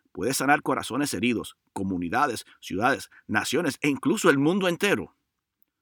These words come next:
Cuando Jesús habitó entre nosotros, este componente bro-, brotaba tan abundantemente de él que muchos que pensaban que no estaban faltos de este componente se perturbaban, hasta el punto de que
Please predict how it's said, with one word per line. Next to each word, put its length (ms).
Cuando 260
Jesús 260
habitó 280
entre 180
nosotros, 460
este 220
componente 520
bro-, 380
brotaba 480
tan 200
abundantemente 760
de 120
él 100
que 100
muchos 340
que 120
pensaban 440
que 160
no 120
estaban 320
faltos 360
de 60
este 160
componente 580
se 180
perturbaban, 720
hasta 220
el 60
punto 280
de 100
que 180